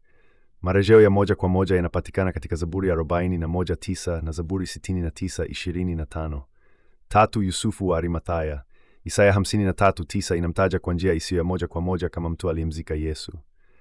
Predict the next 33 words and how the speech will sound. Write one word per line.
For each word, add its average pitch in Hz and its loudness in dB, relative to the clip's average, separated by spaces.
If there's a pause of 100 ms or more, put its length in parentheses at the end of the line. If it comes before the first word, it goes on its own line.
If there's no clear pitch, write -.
(200)
Mbali 98 6
na 98 2
watu 95 4
hawa, 95 6
hakuna 95 -2
unabii 90 0
wowote 87 0
kuhusu 87 -6
mtu 87 -6
yeyote, 82 -2
hasa 87 -6
mtu 85 -8
kutoka - -6
Tarso, - -6 (1040)
akitumwa 123 2
kufuta - -2
amri 104 2
za 90 -2
Mungu 87 -2 (200)
au 90 -6
kufundisha 101 -2
kuwa 92 0
watu 92 2
wa 90 0
mataifa 87 -2
wanaweza 85 -2
kuokolewa 87 -2
bila 78 -8
kutii - -10
sheria 82 -4
zake 80 -6
za 76 -8
milele. 76 -6